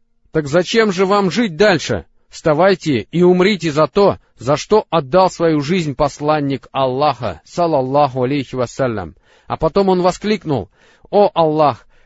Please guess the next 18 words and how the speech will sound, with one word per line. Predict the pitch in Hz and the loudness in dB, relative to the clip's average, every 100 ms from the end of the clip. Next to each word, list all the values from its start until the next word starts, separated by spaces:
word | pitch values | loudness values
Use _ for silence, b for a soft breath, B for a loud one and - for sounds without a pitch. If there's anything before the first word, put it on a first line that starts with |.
| _ - | _ -10
я | 135 196 | 0 0
приношу | 202 196 196 180 214 | 2 0 0 -2 -4
тебе | 185 180 180 | -6 -6 -6
извинения | 175 156 165 175 185 175 151 | -6 -6 -2 0 0 0 0
за | 147 151 | 0 0
то, | 196 185 | 0 0
что | - 175 | 0 -6
сделали | 135 143 165 156 147 | -4 0 2 2 0
эти», | 147 160 147 120 87 - _ - | -2 -4 -4 -8 -8 -14 _ -8
имея | 131 156 143 | -2 -2 -2
в | |
виду | 139 143 | -2 -4
своих | 135 143 135 - | -4 -2 -4 -2
товарищей, | 147 143 127 - 110 - _ _ - | 0 2 0 -4 -12 -12 _ _ -4
«и | 220 | -4
призываю | 196 202 175 180 196 185 | 0 -2 0 2 2 2
тебя | 185 180 180 | 0 0 0
засвидетельствовать | 170 - 165 165 190 - 170 - 156 139 104 | 0 -6 -6 -2 -4 -2 -6 -4 -4 -4 -4